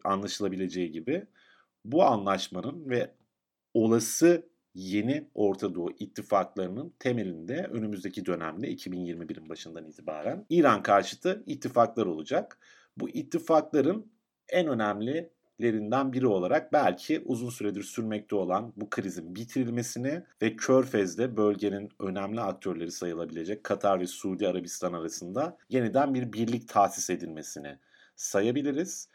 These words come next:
Peki şu soruyu sormak herhalde hepimizin aklına gelmiştir. Bu soruyu da düşünmek yerinde olacaktır hakikaten. Türkiye'nin Katar'ın en önemli müttefiklerinden biri olduğunu, hatta belki en önemli müttefiki olduğunu söylemek mümkün Orta Doğu'da.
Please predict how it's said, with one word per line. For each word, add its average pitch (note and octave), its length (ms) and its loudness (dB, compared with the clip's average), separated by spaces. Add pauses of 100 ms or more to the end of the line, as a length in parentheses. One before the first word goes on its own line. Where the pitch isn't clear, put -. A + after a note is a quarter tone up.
(380)
Peki F#3+ 280 2
şu G#3 160 -2
soruyu F#2 480 2
sormak G2+ 600 -4
herhalde G2 680 6
hepimizin B2+ 420 -2
aklına G#2 360 2
gelmiştir. G2+ 600 2
Bu A#2+ 60 -6
soruyu A#2 360 2
da A2+ 100 0
düşünmek A2 500 -4
yerinde A2 260 0
olacaktır G2+ 500 0
hakikaten. C3 640 -4 (380)
Türkiye'nin E3 720 0
Katar'ın C3+ 540 0 (120)
en B2+ 100 0
önemli G#2+ 340 0
müttefiklerinden G#2 800 -4
biri G2+ 120 -2
olduğunu, F2+ 440 -4
hatta F#2 280 -2
belki F#2+ 240 0
en G2 80 -2
önemli F2 280 -4
müttefiki F2+ 440 -10
olduğunu F2 240 -6
söylemek F2+ 420 -8
mümkün - 360 -6
Orta E2+ 360 -4
Doğu'da. E2+ 420 -6